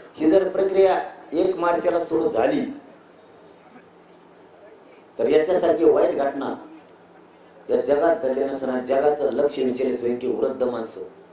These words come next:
लेकरांच्या न्यायासाठी अन्न त्याग करून, पाणी त्याग करून उपोषणाला बसले.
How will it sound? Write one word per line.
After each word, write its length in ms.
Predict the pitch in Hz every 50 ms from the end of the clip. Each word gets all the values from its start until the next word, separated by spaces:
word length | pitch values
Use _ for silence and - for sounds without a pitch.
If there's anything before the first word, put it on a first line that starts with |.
| - - - - - - - - - - - - - - -
लेकरांच्या 540 | 95 113 117 117 127 127 127 127 123 127 113
न्यायासाठी 640 | 113 104 104 107 113 113 113 104 95 - - - - - - - - - _ _ - - _ - - - - - - - - - - - - - -
अन्न 340 | - 117 123 120 123 120 113
त्याग 220 | - - 107 120 117
करून, 320 | - - 113 113 113 117
पाणी 320 | 107 104 104 104 113 113
त्याग 260 | 107 - 110 110 107 104
करून 300 | - 104 104 104 104 98
उपोषणाला 500 | 95 - 101 104 95 95 95 92 90 90
बसले. 340 | 87 87 - 82 - -